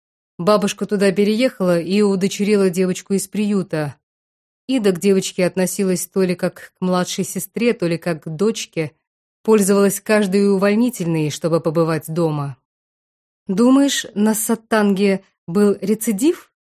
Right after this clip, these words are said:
Саттанг, Август кивнул.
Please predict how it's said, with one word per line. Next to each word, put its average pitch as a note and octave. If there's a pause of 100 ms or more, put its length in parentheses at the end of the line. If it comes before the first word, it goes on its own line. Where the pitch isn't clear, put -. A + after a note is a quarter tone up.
(680)
Саттанг, - (300)
Август E3
кивнул. D#3+